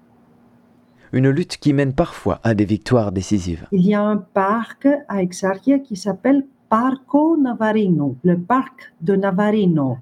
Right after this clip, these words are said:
Speaker 2: Ce parc-là, il y avait des plans, il y a quinze ans à peu près, d'en faire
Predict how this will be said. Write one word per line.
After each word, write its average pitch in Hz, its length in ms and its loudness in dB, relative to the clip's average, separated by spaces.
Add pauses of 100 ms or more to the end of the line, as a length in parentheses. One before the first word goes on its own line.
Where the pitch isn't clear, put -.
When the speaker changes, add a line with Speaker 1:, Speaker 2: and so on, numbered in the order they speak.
Speaker 2:
Ce - 180 0
parc-là, 214 1000 -2 (100)
il 196 140 -4
y 214 80 2
avait 202 240 0
des 269 160 0
plans, 208 520 -2
il 175 140 -4
y 196 120 0
a 160 380 0 (280)
quinze 233 320 0
ans 180 180 2
à 175 80 0
peu 175 160 -4
près, 185 540 -2
d'en 214 240 0
faire 302 680 -2